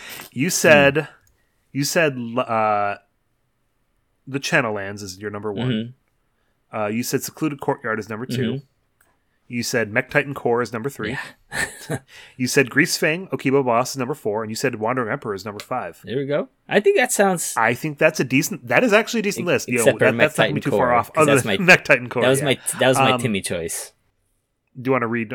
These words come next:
Speaker 1: read mine?
Speaker 2: So
Speaker 1: 'Cause
Speaker 2: yours
Speaker 1: they're not
Speaker 2: was
Speaker 1: great.
Speaker 2: Light Paws, the Channel Lands, uh, Containment Construct. Was that the one
Speaker 1: Hmm.
Speaker 2: with the ward too? Whenever you play an artifact, was that that one?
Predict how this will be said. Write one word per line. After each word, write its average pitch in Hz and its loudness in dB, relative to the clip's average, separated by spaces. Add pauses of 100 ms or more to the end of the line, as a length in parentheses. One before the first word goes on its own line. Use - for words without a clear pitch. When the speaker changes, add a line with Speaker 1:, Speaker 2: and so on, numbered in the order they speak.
(100)
Speaker 1:
read 110 -6
mine? 120 -2
Speaker 2:
So 131 8
Speaker 1:
'Cause 139 6
Speaker 2:
yours 170 6
Speaker 1:
they're - -6
not 135 4
Speaker 2:
was 117 4
Speaker 1:
great. 98 -10
Speaker 2:
Light 135 -2
Paws, 160 -4 (200)
the 131 -10
Channel 143 -4
Lands, 87 -10 (360)
uh, 90 -6 (100)
Containment 175 -6
Construct. - -10
Was 117 -10
that 160 0
the 185 -2
one 175 -6
Speaker 1:
Hmm. 175 -6
Speaker 2:
with 143 -2
the 113 -4 (300)
ward 123 -6
too? 143 -4 (1600)
Whenever 110 -8
you 107 -6
play 113 -2
an 98 -4
artifact, 127 -6
was 104 -16
that 117 -14
that 196 -10
one? 226 -14